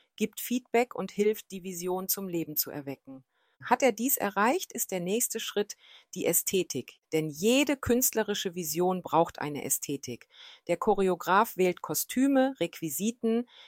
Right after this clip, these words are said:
erarbeitet das Bühnenbild und arbeitet mit der Beleuchtung.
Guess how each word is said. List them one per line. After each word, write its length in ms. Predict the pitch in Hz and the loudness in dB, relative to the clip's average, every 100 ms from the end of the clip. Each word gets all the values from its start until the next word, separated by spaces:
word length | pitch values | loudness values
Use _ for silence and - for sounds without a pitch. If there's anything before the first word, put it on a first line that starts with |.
| _ | _
erarbeitet 720 | 170 - 190 214 208 208 196 | 4 6 8 8 6 2 -4
das 160 | 165 - | -4 -2
Bühnenbild 640 | 190 202 208 190 190 208 | 0 0 2 2 2 0
und 180 | - 180 - | -4 -6 0
arbeitet 560 | 165 180 185 185 180 | 2 4 2 0 -4
mit 160 | 165 160 | -6 -4
der 100 | 165 | -4
Beleuchtung. 720 | 156 151 151 151 - 135 120 | -2 2 4 2 -2 -8 -8